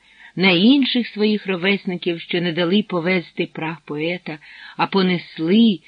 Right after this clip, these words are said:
на молодих, міцних руках, і серце йому виповнював якийсь незнаний досі солодкий щем. І як їх змінили,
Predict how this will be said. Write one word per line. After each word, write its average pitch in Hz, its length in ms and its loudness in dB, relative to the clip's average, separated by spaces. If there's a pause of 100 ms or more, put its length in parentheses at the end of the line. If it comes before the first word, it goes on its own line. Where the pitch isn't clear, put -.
(140)
на 180 160 2
молодих, 180 720 2
міцних 185 600 0
руках, 190 640 -6 (800)
і 190 180 2 (180)
серце 247 560 0
йому 151 340 -6
виповнював 160 840 -4 (380)
якийсь 233 640 0 (120)
незнаний 196 880 -2
досі 190 640 -6 (540)
солодкий 160 720 -6
щем. 147 540 -10 (920)
І 160 80 -4
як 190 200 -2
їх 208 280 2
змінили, 196 680 2